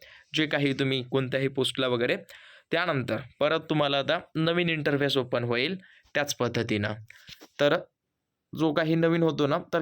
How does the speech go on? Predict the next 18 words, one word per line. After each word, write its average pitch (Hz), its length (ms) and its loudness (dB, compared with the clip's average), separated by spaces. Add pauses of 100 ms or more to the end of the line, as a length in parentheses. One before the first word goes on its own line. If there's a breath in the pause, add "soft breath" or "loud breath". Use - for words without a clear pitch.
कॅन्डिडेट 160 560 0
रिस्पॉन्स 160 500 0
म्हणून 160 240 2
या 160 100 2
ठिकाणी 147 340 2
असेल, 143 360 0 (460 soft breath)
यावर 147 380 2
क्लिक 156 360 -2
केल्यानंतर 147 540 0 (180)
तुम्हाला 135 380 2 (260)
अशा 139 180 0
पद्धतीनं 139 560 0 (200)
एक 147 220 -4
मोठ्या 147 380 0
फॉरमॅटमध्ये 135 720 2 (480 loud breath)
हे 143 60 2
असं 143 320 2 (480 loud breath)
सगळं 143 460 2